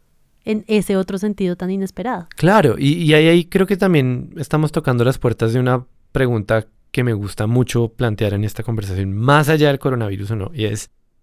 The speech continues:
Speaker 2: ¿qué tanto el teletrabajo puede ser mejor? Porque, por ejemplo, la conversación de Remote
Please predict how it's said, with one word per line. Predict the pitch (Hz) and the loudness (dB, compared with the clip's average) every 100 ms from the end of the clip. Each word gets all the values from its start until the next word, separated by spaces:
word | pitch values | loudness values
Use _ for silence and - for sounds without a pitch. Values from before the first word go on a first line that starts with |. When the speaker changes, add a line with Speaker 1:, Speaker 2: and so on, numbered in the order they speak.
| _ | _
Speaker 2:
¿qué | 135 | -2
tanto | 135 131 135 | 0 0 2
el | 139 | 0
teletrabajo | 123 131 - 98 98 | 0 -2 0 0 0
puede | - 107 | -2 -4
ser | 101 110 - | -2 -6 -10
mejor? | 120 113 113 - 233 - - _ - | -8 -4 -2 2 0 0 -12 _ -10
Porque, | 113 - 101 - _ _ _ _ _ _ | -6 0 0 -2 _ _ _ _ _ _
por | 147 | 2
ejemplo, | 143 123 | 2 2
la | 120 | 2
conversación | 117 120 110 107 107 | 2 0 0 -2 0
de | 113 | 2
Remote | 139 139 110 101 - | 2 2 2 0 -2